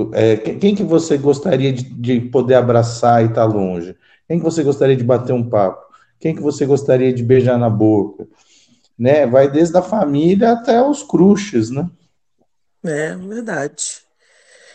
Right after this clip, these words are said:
Speaker 2: E
Speaker 1: Então, esse é
Speaker 2: Brasil,
Speaker 1: um ano
Speaker 2: Paulo?
Speaker 1: Brasil, Brasil tá passando, eu, eu vejo o Brasil, assim, uma fase muito difícil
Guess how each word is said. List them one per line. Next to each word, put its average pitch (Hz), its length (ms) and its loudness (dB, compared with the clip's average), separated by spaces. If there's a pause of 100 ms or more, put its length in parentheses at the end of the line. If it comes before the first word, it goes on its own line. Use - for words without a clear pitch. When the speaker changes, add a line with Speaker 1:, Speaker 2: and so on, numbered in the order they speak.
(240)
Speaker 2:
E 294 60 0
Speaker 1:
Então, - 220 2
esse 165 320 2
é - 20 4
Speaker 2:
Brasil, 165 40 4
Speaker 1:
um 160 40 -2
ano 165 100 0
Speaker 2:
Paulo? 143 500 -2 (1200)
Speaker 1:
Brasil, 127 1040 -2 (140)
Brasil 170 440 -2
tá 175 100 -2
passando, 139 760 -4
eu, 135 440 -2
eu 117 200 -2
vejo 113 540 0
o 107 40 -4
Brasil, 110 460 -2
assim, 120 180 -4
uma 117 220 -4
fase 123 200 -2
muito 147 320 2
difícil 117 720 -8